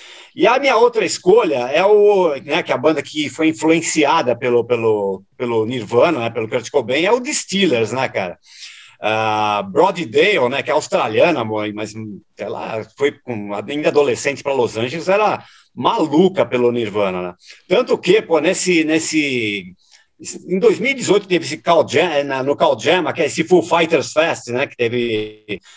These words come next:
que eles juntaram, né, o Chris Novoselic, o Dave Grohl e o Pat Smear, eles tocaram ali seis músicas do,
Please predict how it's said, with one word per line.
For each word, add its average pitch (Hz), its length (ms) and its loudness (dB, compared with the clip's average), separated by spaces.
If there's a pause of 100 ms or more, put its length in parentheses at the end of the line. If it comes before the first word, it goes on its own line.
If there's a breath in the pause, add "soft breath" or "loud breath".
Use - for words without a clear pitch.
(140 soft breath)
que 143 100 -4
eles 139 140 -2
juntaram, 151 440 2
né, 123 120 0
o 110 200 4
Chris 143 200 -6
Novoselic, 135 640 2
o 113 60 -2
Dave 117 200 -2
Grohl 139 220 4
e 135 40 -2
o 123 60 -8
Pat 135 160 0
Smear, 139 300 0
eles 113 180 -2
tocaram 143 340 0
ali 127 440 -2 (600 loud breath)
seis 175 380 0
músicas 123 440 0
do, 113 140 -4